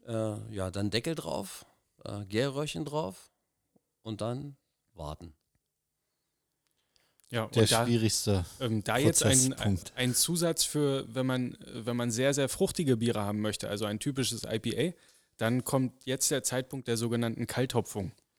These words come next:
Speaker 2: Dann gibt man, wenn das Bier bei, oder diese Würze bei dreißig Grad ist,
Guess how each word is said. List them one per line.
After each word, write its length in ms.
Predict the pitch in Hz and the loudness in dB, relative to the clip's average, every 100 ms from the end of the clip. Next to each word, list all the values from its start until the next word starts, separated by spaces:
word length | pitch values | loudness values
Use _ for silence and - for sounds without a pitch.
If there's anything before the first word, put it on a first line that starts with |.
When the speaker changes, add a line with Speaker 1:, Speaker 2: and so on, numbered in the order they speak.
| - - - _ _ | -16 -16 -20 _ _
Speaker 2:
Dann 320 | 113 107 110 | -2 0 0
gibt 260 | 107 131 - | -2 -4 -2
man, 360 | 127 127 123 - | -2 0 -2 -8
wenn 300 | 110 123 147 | -4 -2 0
das 180 | 143 - | -2 -4
Bier 200 | 131 135 | -4 -4
bei, 240 | 113 104 107 - | -2 -4 -6 -10
oder 180 | 110 101 | -6 -6
diese 300 | 104 107 110 | -4 -4 0
Würze 260 | 160 - | 0 0
bei 140 | 110 104 | -2 -2
dreißig 380 | 107 113 120 | -2 -2 -4
Grad 260 | - 107 135 | -4 -4 -2
ist, 240 | 160 - | -2 -4